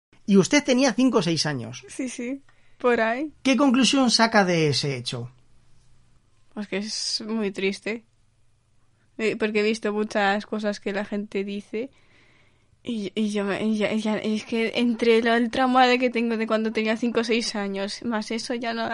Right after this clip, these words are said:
Speaker 2: ya ni la, ni la
Speaker 1: No.
Speaker 2: puedo ver en una pancarta.
Speaker 1: Eso significa
Speaker 2: Que es buena.
Speaker 1: que es muy buena.
Speaker 2: Buenísima, mejor que muchas otras películas.
Speaker 1: Porque aunque usted no comprendiese el mensaje,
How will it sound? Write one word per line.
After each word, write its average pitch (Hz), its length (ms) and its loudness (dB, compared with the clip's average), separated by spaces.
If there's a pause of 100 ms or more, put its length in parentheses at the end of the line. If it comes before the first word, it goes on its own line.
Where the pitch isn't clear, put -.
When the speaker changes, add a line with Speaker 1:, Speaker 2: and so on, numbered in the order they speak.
Speaker 2:
ya 233 220 -4 (140)
ni 254 220 -6
la, 226 180 -4
ni 247 240 -2
la 208 140 4
Speaker 1:
No. 160 60 2
Speaker 2:
puedo 240 140 4
ver 247 140 6
en 254 140 4
una 247 200 2
pancarta. 214 640 0
Speaker 1:
Eso 208 440 4
significa 180 1040 2
Speaker 2:
Que 226 80 2
es 226 100 4
buena. 208 340 -2 (220)
Speaker 1:
que 156 160 0
es 185 180 -2 (440)
muy 135 680 -2
buena. 185 460 -2 (160)
Speaker 2:
Buenísima, 214 600 0
mejor 214 300 0
que 208 80 -2
muchas 220 320 0
otras 202 280 -2
películas. 202 420 2
Speaker 1:
Porque 196 160 0
aunque 165 440 0 (220)
usted 175 360 0
no 269 180 4
comprendiese 190 720 4
el 151 120 0
mensaje, 147 720 0